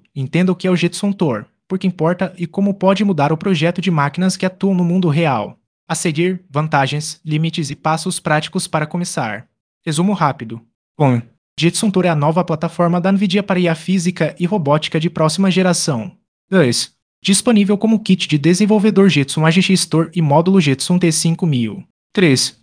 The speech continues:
leva grande poder de cálculo para o ed, permitindo decisões complexas em tempo real com visão, linguagem e planejamento. Quatro, grande salto em desempenho e eficiência em relação ao Jetson Origin.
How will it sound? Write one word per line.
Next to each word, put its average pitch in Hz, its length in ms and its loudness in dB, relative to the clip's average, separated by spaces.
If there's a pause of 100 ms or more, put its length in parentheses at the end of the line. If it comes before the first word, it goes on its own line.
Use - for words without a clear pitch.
(280)
leva 156 180 -2
grande 165 320 0
poder 190 260 -2
de 185 120 -4
cálculo 165 360 -2
para 180 200 -2
o 190 80 2
ed, 143 200 -2
permitindo 175 520 -2
decisões 165 520 -2
complexas 156 680 -4
em 175 80 0
tempo 196 280 -2
real 160 320 2
com 175 180 -4
visão, 151 440 -2 (260)
linguagem 156 600 -2
e 165 80 -4
planejamento. 190 840 -2 (300)
Quatro, 151 320 -2 (420)
grande 175 260 2
salto 185 340 0
em 202 60 2
desempenho 175 640 -2
e 180 100 -2
eficiência 190 520 0
em 180 80 0
relação 170 540 0
ao 180 100 2
Jetson 185 440 0
Origin. 127 440 -4